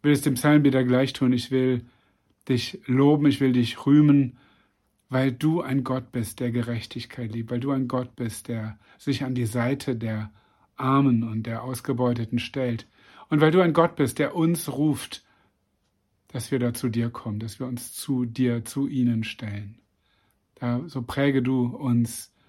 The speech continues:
forme du unsere Herzen, dass wir, ja, in dem Weg, in den Wegen gehen, die deine Wege sind. Amen.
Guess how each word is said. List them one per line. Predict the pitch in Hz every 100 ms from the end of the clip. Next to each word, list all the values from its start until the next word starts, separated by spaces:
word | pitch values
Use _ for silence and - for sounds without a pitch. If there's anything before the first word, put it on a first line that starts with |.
| _
forme | - 139 135
du | 131
unsere | 123 120
Herzen, | 98 123 123 - - 104 - _ _ _ _ _ _ -
dass | 123 101 -
wir, | 120 117 113 101 _ _ _ _ _
ja, | 160
in | 143 127
dem | 127 139 135 127 120
Weg, | 135 139 139 -
in | 160 127
den | 131 123
Wegen | 131 127 120
gehen, | 117 113
die | 113
deine | 110 113 113 110
Wege | 110 107 -
sind. | - - _ _ _ _ _ _ _ _ _ _ _
Amen. | - 113 113 107 101